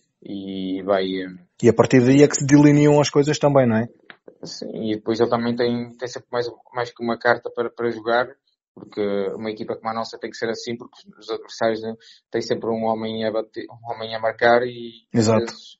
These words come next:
Speaker 1: nós temos que optar por outro, por outra opção, e o diretor nisso faz, faz bastante bem e, e tem levado sempre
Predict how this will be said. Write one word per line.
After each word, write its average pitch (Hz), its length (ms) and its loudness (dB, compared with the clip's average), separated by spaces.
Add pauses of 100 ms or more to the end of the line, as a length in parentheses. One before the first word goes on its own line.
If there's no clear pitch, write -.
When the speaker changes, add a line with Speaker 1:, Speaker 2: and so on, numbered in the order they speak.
(260)
Speaker 1:
nós 120 140 -14
temos 120 240 -8
que - 160 -6
optar 120 420 -2
por 117 140 -10
outro, 117 340 -8
por 113 120 -8
outra 120 300 -4
opção, 120 680 -8 (300)
e 95 440 -12
o 107 40 -6
diretor 107 520 0 (400)
nisso - 640 -8
faz, 113 180 4 (200)
faz 110 200 -2
bastante 104 380 -14
bem 110 180 -6
e, 92 500 -16 (220)
e - 60 -20
tem 107 120 -12
levado 101 260 -6
sempre 104 420 -10